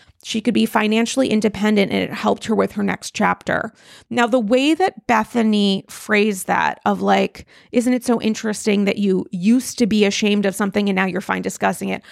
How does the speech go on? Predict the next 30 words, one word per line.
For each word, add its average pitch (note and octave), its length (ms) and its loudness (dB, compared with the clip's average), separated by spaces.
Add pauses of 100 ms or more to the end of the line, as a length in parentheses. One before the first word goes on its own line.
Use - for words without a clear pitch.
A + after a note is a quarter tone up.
(460)
obviously G3+ 1040 2
is G3+ 160 0
putting G#3 320 0
at F3+ 120 -2
the F#3+ 60 -4
forefront G3 640 0 (100)
here F3 500 -2
the G3+ 160 4
idea F#3 400 2
that D3 280 -2 (220)
certainly G3+ 760 2
Nene F#3 360 2
felt - 360 -2
shame G3+ 380 2
about F3+ 300 0
this. - 260 -4
And F#3+ 80 -6
I G3 60 -6
thought G3+ 180 0
it E3+ 60 0
was G3 160 0
an G3 60 0
important F3+ 800 0
kind F#3 300 0
of, E3+ 160 -2 (1000)
um, F#3 240 0
response F#3 800 0
that - 140 -8
Nene F#3 300 -2
said, F3 360 -2